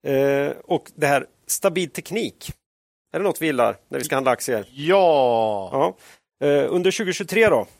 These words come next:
Speaker 1: uppnådde man ju sitt högt ställda mål om minst nittionio komma nio procent tillgänglighet.
Speaker 2: Mm.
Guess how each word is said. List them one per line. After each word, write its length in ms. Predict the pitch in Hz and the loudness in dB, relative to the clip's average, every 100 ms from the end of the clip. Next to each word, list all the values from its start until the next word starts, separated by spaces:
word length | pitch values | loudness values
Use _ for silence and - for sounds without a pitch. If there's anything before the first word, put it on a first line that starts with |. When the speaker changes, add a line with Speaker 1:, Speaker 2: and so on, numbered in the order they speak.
| _ - | _ -8
Speaker 1:
uppnådde 420 | 190 - 165 147 | -8 -2 -4 -2
man 160 | 151 147 | -2 -2
ju 180 | 151 - | -2 -4
sitt 220 | - - | -8 -4
högt 220 | 160 - | -6 -6
ställda 340 | - 165 147 147 | 0 0 2 0
mål 280 | 156 151 | 0 -2
om 220 | 131 160 160 | -2 -4 -2
minst 320 | 156 - - | -2 -4 -8
nittionio 880 | 160 170 - 165 175 202 143 135 139 | -6 -6 -4 -4 -2 -4 -2 0 0
komma 320 | - 160 147 | -4 -6 -4
nio 360 | 160 185 139 131 | -2 -4 -4 -6
procent 520 | 147 143 127 - - | -6 -4 -6 -6 -6
tillgänglighet. 800 | 180 143 117 127 220 127 - - _ _ _ _ _ 131 | -4 -2 -2 0 0 0 -4 -20 _ _ _ _ _ -14
Speaker 2:
Mm. 240 | 131 110 | -14 -12